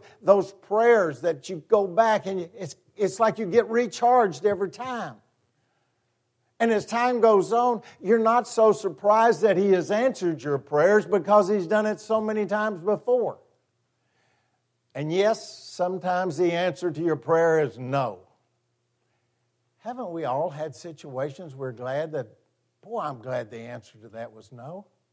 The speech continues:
I am so glad that he didn't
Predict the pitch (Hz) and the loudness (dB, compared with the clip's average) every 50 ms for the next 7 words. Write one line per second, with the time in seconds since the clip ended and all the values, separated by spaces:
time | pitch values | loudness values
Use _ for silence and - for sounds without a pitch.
0 | _ _ _ _ _ _ _ _ _ _ _ _ _ _ _ _ _ _ _ _ | _ _ _ _ _ _ _ _ _ _ _ _ _ _ _ _ _ _ _ _
1 | _ _ _ _ _ _ _ _ _ _ _ _ _ _ _ 190 208 208 175 143 | _ _ _ _ _ _ _ _ _ _ _ _ _ _ _ -18 -14 -14 -14 -14
2 | 123 110 - - 180 190 180 156 156 147 175 196 196 156 123 117 117 110 139 170 | -14 -16 -16 -12 -10 -10 -10 -10 -10 -6 -4 -4 -4 -4 -6 -10 -10 -6 -4 -4
3 | 180 175 175 165 139 117 | -2 -4 -4 -6 -8 -10